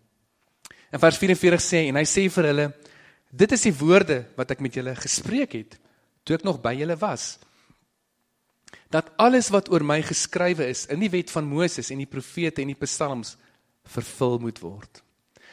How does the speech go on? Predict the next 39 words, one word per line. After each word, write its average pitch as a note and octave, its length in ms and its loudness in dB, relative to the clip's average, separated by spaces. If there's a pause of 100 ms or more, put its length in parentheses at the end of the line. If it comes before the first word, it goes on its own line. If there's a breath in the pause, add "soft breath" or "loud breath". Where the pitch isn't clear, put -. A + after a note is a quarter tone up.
So - 120 -6
wat A#3 120 4
doen A#3 140 8
Jesus? G#3 280 8 (220 loud breath)
Hy F#3+ 140 8
herinner G#3+ 400 8
hulle C3 200 2
bietjie G#2+ 300 -10 (800)
aan B2 140 -2
wat A#2+ 240 2
hy B2+ 60 4
met A#2+ 180 -2
hulle A2+ 160 0
gespreek A#2 600 -8
het. - 200 -20 (720)
En C#3+ 120 2
hy F#3 40 4
sê A#3 200 2
vir G3+ 140 0
hulle, D3+ 340 -2 (260)
"Dis F#3 180 -4
die D4 80 2
woord B3 220 -2
wat A#3+ 40 -6
ek A3+ 120 -8
met A3+ 100 -2
julle A#3 180 -6
gespreek - 460 -8
het." - 220 -20 (1000)
Hy - 180 -10
praat A3 240 -2
so G#3+ 80 -6
'n F#3 80 -6
bietjie, F3 300 0
hy, E3 160 -2
hy F3+ 80 -2
bring F#3 200 -2
dit G3+ 200 -6
terug. D#3 420 -6